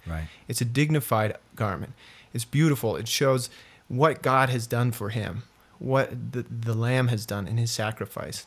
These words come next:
Speaker 1: Mm.
Speaker 2: Jesus has done for us. Now, every single person in that church has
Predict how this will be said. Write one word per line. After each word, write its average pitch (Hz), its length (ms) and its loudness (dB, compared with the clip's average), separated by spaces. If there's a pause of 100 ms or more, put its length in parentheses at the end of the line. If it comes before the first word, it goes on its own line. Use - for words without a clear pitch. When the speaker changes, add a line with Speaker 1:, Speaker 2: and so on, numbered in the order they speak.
Speaker 1:
Mm. 95 40 -6
Speaker 2:
Jesus 123 320 -2
has 110 120 -8
done 107 220 -4
for - 200 -8
us. 98 200 -8 (800)
Now, 151 240 4 (440)
every 233 300 4
single 180 280 4
person 202 360 4
in 135 100 4
that 120 200 2
church - 520 0 (540)
has 147 480 -2